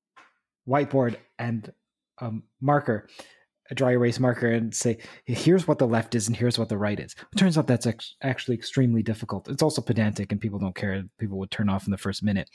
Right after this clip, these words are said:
But either way, it's, there's no consensus as to what makes a political regime, left or right. Jordan, this is something,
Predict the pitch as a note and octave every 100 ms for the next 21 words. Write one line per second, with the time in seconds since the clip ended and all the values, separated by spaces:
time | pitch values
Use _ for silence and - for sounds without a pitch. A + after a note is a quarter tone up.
0 | - - D#3 C#3+ C#3+ C#3+ C#3+ G#2+ - -
1 | - - C3+ A#2+ C#3 D3 C#3+ - _ _
2 | _ _ _ _ _ _ _ _ _ _
3 | _ _ _ - C#3 - D3 C#3+ C3+ A#2+
4 | C3+ B2 B2+ C3 A#2+ - - _ _ _
5 | _ _ _ _ _ _ _ _ _ _
6 | _ _ _ _ C#3 - C#3+ C3 C#3+ B2
7 | G#2 B2 A#2+ B2 - - B2+ A#2+ G#2+ G2
8 | - _ _ _ - - _ - C4+ C4+
9 | C#4 - - _ _ _ _ _ _ _
10 | _ _ - C#3 D3 C3+ C3+ - F3 D#3
11 | D#3+